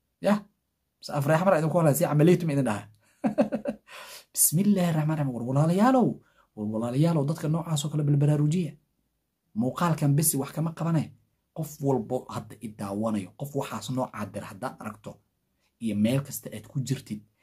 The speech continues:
ama aalad baa ku jirin haddaad doontee, waxa nooca isticmaala ama dirdira haddaad aragto, war Ilaahay ka cabsade. War wallaahi xoolahaadu Ilaah kugu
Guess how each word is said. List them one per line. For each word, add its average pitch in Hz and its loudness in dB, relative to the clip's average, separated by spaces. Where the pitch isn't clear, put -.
ama 110 -4
aalad 120 0
baa 117 -6
ku 143 -4
jirin 120 -8
haddaad 117 -4
doontee, 139 -4
waxa 143 -6
nooca - -2
isticmaala 107 -4
ama 104 -2
dirdira 104 -2
haddaad 127 -2
aragto, 104 -12
war 104 -8
Ilaahay 104 -4
ka - -12
cabsade. - -18
War 95 -12
wallaahi 104 -4
xoolahaadu 104 -4
Ilaah 104 -4
kugu 101 -10